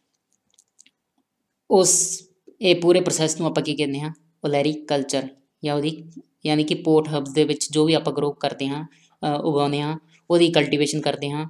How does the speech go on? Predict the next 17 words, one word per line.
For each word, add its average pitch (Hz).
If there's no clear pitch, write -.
ਉਸ 156
ਸਭ 151
ਨੂੰ 147
ਆਪਾਂ 156
ਓਲੈਰੀਕਲਚਰ 143
ਕਹਿੰਦੇ 135
ਹਾਂ। 135
ਅਗਲਾ 175
ਵਰਡ 185
ਆ 170
ਜੀ 160
ਆਪਣੇ 160
ਕੋਲ 151
ਐਕਸਟੈਂਸ਼ਨ। 160
ਐਕਸਟੈਂਸ਼ਨ 226
ਤੁਸੀਂ 202
ਵਰਡ 170